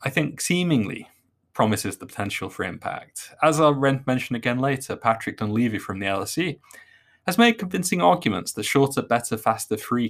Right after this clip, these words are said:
communication overcomes traditional barriers to engagement. We can see this endorsed from the top down by the National Centre of,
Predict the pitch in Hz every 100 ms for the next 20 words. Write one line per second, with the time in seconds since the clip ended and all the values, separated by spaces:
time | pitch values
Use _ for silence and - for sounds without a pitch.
0 | - 110 98 107 95 92 - 95 92 104
1 | 107 104 - 101 - - 107 - 101 151
2 | 156 98 - 90 90 98 98 - - -
3 | _ _ _ _ _ _ _ _ _ -
4 | 180 208 - 262 262 - 151 160 160 151
5 | 151 139 139 143 - 196 131 85 104 104
6 | 113 - - 110 110 110 - 104